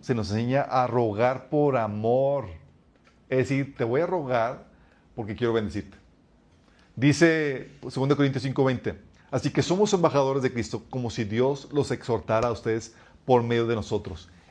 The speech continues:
En el nombre de Cristo les rogamos que se reconcilien por, con Dios". Pregunta, ¿este ruego, chicos, era porque ellos querían, necesitaban el favor? No, era un ruego, ¿qué? Por amor. Es, y esa es la actitud correcta de las ventas en el reino de Dios. Era,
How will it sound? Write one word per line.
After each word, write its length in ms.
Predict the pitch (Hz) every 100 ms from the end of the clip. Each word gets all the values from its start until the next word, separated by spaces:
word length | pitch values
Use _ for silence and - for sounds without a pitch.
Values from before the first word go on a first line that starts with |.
| _
En 160 | 143 123
el 160 | 120
nombre 460 | 120 131 135 147 147
de 140 | -
Cristo 440 | - 127 - 120 104
les 260 | 107 117
rogamos 640 | 104 113 101 120 123 135 -
que 180 | - 113
se 180 | 131
reconcilien 680 | 113 110 110 110 113 107 107
por, 360 | 98 104 101 101
con 160 | 101 92
Dios". 400 | 85 82 - - _ _ _ _ _ _
Pregunta, 360 | - 131 135 104
¿este 440 | 110 160 165 165 - _
ruego, 400 | - 135 151 135
chicos, 280 | 113 123 98
era 200 | 117 135
porque 480 | 139 113 - 117 113
ellos 240 | 127 127 -
querían, 420 | 139 120 127 135 - -
necesitaban 420 | 113 - 120 123
el 80 | 113
favor? 340 | 110 120 175 - - _ _ _
No, 260 | - 101 92
era 160 | 120 123
un 120 | 123
ruego, 280 | 127 131 135
¿qué? 280 | 160 175 - _ - _
Por 180 | - 110
amor. 260 | 98 92 85 -
Es, 260 | 110 - - - - - _ _ -
y 120 | 131
esa 140 | 131
es 40 | 165
la 60 |
actitud 280 | 151 123 127
correcta 360 | 131 123 - 120
de 80 | 110
las 120 | 98
ventas 280 | 107 104 117
en 80 |
el 60 | 98
reino 180 | 98 95
de 60 |
Dios. 160 | 92 85
Era, 260 | 110 107